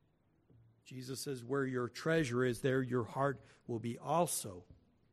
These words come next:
Problem is, we are finite creatures, and we do not, we have very limited capacity to love two things at one time. Jesus said, "You cannot serve two masters.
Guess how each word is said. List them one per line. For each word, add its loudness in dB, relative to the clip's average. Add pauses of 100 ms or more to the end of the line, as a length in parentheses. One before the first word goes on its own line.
(1700)
Problem 4
is, 2
we 0
are 2
finite -4
creatures, -6
and -10
we 0 (100)
do -4
not, 4
we -4
have -2
very 8
limited 6
capacity -2 (320)
to 2
love 4
two 2
things 2
at 0
one 2
time. 2 (200)
Jesus 2
said, 4
"You -4
cannot 0
serve 10
two 2
masters. 0